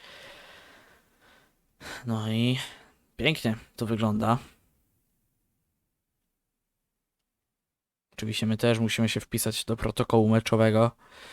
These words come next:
Oby nie, oby nie żadną kartką. Tylko może jakąś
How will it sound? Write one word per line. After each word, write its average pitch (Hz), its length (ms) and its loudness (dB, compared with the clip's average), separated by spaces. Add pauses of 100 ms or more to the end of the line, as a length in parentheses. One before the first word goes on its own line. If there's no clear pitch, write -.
(260)
Oby 139 280 0
nie, 127 100 2 (360)
oby 151 200 4
nie 127 120 4
żadną 120 300 2
kartką. 117 580 2 (4000)
Tylko 113 220 -6
może 113 200 2
jakąś 110 540 0